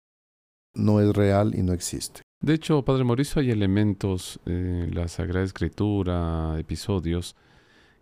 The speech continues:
Speaker 2: que, eh, nos dan ya una idea, eh, una preparación, porque algo que está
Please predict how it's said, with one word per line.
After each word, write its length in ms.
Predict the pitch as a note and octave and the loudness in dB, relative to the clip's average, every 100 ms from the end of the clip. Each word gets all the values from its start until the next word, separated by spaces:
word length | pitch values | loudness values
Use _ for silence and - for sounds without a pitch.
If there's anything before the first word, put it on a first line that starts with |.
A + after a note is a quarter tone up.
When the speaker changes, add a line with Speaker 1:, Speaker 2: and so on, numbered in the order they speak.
| _ _ | _ _
Speaker 2:
que, 500 | - G#2 G#2 A2 A#2 - - - | -2 2 2 0 -2 -10 -12 -6
eh, 340 | F#2+ F2+ F2+ - | -2 -2 -4 0
nos 300 | F#2+ G2 F#2 | 2 2 2
dan 220 | G#2+ G2+ | 2 2
ya 300 | G#2 G#2+ A2 | 2 2 -2
una 300 | - G#2+ A2 | 0 2 2
idea, 560 | F#2+ F2 G#2+ A2 F2 F2+ - - - - | 2 2 2 2 0 -2 -10 -20 -20 -12
eh, 160 | - G2 | -8 -4
una 200 | F#2 G2+ | -2 -2
preparación, 1000 | - G#2+ G2+ E2+ E2 - - A2+ G2+ E2 - - - - - - - - - - | 0 -2 0 -2 -2 -4 0 2 2 -2 -8 -20 -20 -20 -20 -20 -20 -20 -16 -2
porque 760 | F#2+ F#2+ F#2 G#2+ G2 G2 G2 - _ _ _ _ _ _ _ _ _ _ _ _ _ C3 | 0 0 -2 0 0 0 -2 -8 _ _ _ _ _ _ _ _ _ _ _ _ _ 2
algo 260 | C3+ D3 | 4 4
que 60 | B2+ | 2
está 240 | D3+ D3 | 4 4